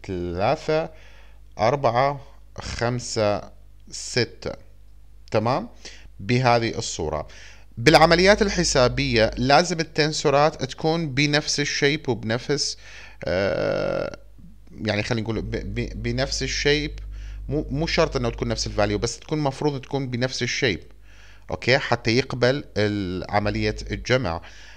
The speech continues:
آه، أو ال operations. تمام؟ هذا الشرط أساسي. راح نعمل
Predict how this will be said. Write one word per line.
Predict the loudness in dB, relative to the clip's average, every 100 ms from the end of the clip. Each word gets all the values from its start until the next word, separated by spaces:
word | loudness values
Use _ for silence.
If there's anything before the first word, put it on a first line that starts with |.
| -18
آه، | -4 0 0
أو | 0 0
ال | 0
operations. | 0 2 2 2 -4 -8 -10 -10 -4
تمام؟ | 0 2
هذا | 2 0
الشرط | 0 -2 0
أساسي. | -2 0 0 -2 -8 -12 -12 -12 -12 -8
راح | -6 4
نعمل | 4 4